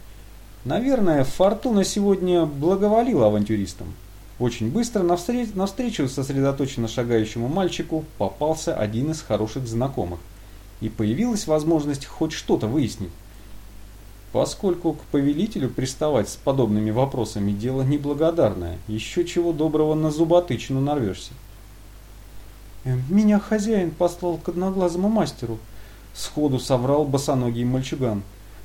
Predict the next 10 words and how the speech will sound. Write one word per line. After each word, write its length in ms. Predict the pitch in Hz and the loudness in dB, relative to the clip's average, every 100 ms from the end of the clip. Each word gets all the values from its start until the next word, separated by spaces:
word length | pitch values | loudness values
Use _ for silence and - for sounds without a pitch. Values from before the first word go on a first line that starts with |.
| - | -6
"Дорогу 500 | 143 143 180 180 156 | -4 2 4 4 2
объяснил, 460 | 151 175 - 202 185 - - - - | 0 -2 0 -2 -2 -10 -18 -14 -4
а 100 | 151 | 0
я 140 | 185 | 2
запутался 640 | 175 165 165 156 143 - | 0 0 -2 -4 -8 -4
немного. 420 | 151 147 143 135 123 - - - | -4 -2 -4 -4 -6 -12 -14 -4
Подскажешь?" 600 | 156 160 220 202 131 - - - - - - - - - - - - - - - - - - - | -4 -2 0 0 -2 -10 -16 -16 -18 -18 -20 -18 -20 -18 -18 -16 -16 -16 -18 -18 -18 -20 -14 -4
Мускулистый 720 | 110 120 - 135 135 135 127 | 0 0 0 2 2 0 -2
русый 300 | 123 127 123 | 0 -2 -4
парень 480 | 110 151 151 147 135 | 0 2 4 2 -2